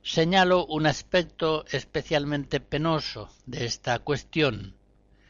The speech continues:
El arte moderno religioso, sobre todo en los pueblos ricos, descristianizados, para ser un arte fiel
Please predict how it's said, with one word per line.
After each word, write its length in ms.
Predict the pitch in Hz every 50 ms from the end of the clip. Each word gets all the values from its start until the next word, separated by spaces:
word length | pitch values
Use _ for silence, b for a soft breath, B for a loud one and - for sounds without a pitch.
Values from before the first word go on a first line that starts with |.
| b b b b b b b b b b b b b
El 160 | - 131 135
arte 420 | 151 165 165 160 151 - _ - 160
moderno 600 | 156 160 165 165 170 170 165 165 165 160 160 151
religioso, 800 | 143 147 151 156 160 156 - - 208 208 202 - - - - - - _ _ _ _ _ _ _ _ _ _
sobre 380 | _ - - 156 151 151 165 165
todo 240 | - - 180 175 175
en 80 | 160
los 180 | 151 143 - -
pueblos 640 | - _ 170 165 165 156 151 147 147 139 - - -
ricos, 760 | 143 131 120 - 185 220 233 - - 135 117 101 - - -
descristianizados, 1500 | - 113 107 123 120 - - - 147 139 131 - - - 156 156 170 175 156 - 226 220 202 156 117 95 - - - - _ _ _ _ b b b b b b b b b b b b b b b _
para 220 | 143 147 160 160
ser 220 | - - 233 233
un 160 | 214 208 208 220
arte 580 | 240 233 208 185 - - 202 185 190 185 - -
fiel 680 | - - - - 170 202 220 220 220 214 208 202 -